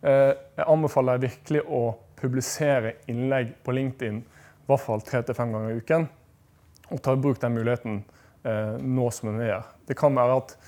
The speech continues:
den muligheten er borte om et år eller to. Så det jeg ville gjort, jeg ville brukt, eh, ville opprettet en, eh, prøveversjon på Sales Navigator,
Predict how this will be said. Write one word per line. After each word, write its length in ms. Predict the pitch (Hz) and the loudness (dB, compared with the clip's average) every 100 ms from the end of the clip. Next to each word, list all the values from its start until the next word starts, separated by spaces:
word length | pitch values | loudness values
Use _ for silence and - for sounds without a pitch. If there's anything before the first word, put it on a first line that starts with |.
| - - - _ | -20 -20 -20 _
den 260 | 139 127 113 | 2 4 2
muligheten 320 | 113 127 117 | 0 -2 -2
er 80 | 113 | -4
borte 280 | 110 - | -6 -6
om 80 | 127 | -6
et 100 | 117 | -6
år 120 | 117 110 | -6 -6
eller 100 | 117 | -4
to. 180 | - - - _ _ _ - - - - _ - - - - - - - - | -10 -14 -20 _ _ _ -20 -20 -20 -20 _ -20 -20 -20 -20 -20 -20 -20 -20
Så 160 | - 165 | -4 4
det 120 | 175 | 8
jeg 120 | 175 165 | 8 10
ville 140 | 180 | 8
gjort, 240 | 262 - - - - _ _ _ _ _ _ _ - | 6 2 -16 -20 -20 _ _ _ _ _ _ _ 4
jeg 180 | 143 156 | 8 8
ville 360 | 143 151 170 143 - - - | 8 6 4 2 -10 -20 2
brukt, 360 | 170 165 - 147 | 2 2 -2 2
eh, 220 | 131 131 | 4 4
ville 180 | 143 151 | 4 2
opprettet 420 | - 147 143 127 | 4 2 2 0
en, 220 | 131 127 | 0 2
eh, 120 | 127 | 0
prøveversjon 520 | 127 139 139 139 135 123 | 2 4 4 4 0 0
på 240 | 123 123 | 0 0
Sales 280 | - 147 131 | 2 2 2
Navigator, 500 | 117 113 120 123 | 0 0 0 0